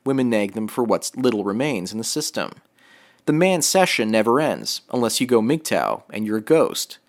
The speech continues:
And people often say that modern communications technology isolates people. And with the way that women increasingly behave, is it any wonder that men created this technology in the first place?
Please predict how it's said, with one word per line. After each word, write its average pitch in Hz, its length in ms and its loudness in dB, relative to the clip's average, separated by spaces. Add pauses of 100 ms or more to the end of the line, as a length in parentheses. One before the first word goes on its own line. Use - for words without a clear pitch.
(420)
And - 100 -8
people 208 260 4
often 151 300 2
say 143 240 4
that 104 120 0
modern 120 340 2
communications 117 720 -4
technology 98 560 -4
isolates 120 540 0
people. - 500 -8 (640)
And 160 100 4
with 170 140 8
the 175 60 8
way 185 180 8
that 127 180 4
women 143 240 4
increasingly 123 580 -2
behave, 104 680 0
is 139 140 -2
it 139 80 2
any 135 200 2
wonder 139 300 4
that 101 140 0
men 110 220 0
created 107 360 2
this 104 120 -4
technology 87 500 -6
in 107 60 -4
the 113 60 -4
first 151 340 -2
place? - 420 -2